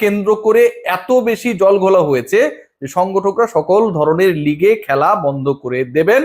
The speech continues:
কারণ তারা যেই ক্রিকেট বোর্ডকে দেখতে চান অথবা যেই ক্রিকেট বোর্ড হতে যাচ্ছে, সেটা যথেষ্ট প্রশ্নবিদ্ধ। সেকেন্ড পয়েন্ট যেটা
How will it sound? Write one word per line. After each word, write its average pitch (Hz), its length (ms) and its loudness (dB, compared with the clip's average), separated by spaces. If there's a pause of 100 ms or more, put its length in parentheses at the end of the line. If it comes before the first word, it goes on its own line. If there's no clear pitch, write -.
(440)
কারণ 170 220 2 (300)
তারা 226 260 2 (100)
যেই 311 220 2
ক্রিকেট 214 300 -2 (100)
বোর্ডকে 170 300 -4 (100)
দেখতে 151 340 -6
চান 196 140 0 (100)
অথবা 226 220 0
যেই 208 220 0
ক্রিকেট 190 300 -4
বোর্ড 190 220 2
হতে 214 220 0
যাচ্ছে, 214 320 0 (480)
সেটা 156 180 -2 (100)
যথেষ্ট 143 340 -4 (160)
প্রশ্নবিদ্ধ। 127 600 -4 (1400)
সেকেন্ড 277 460 2
পয়েন্ট 254 240 2
যেটা 92 200 -4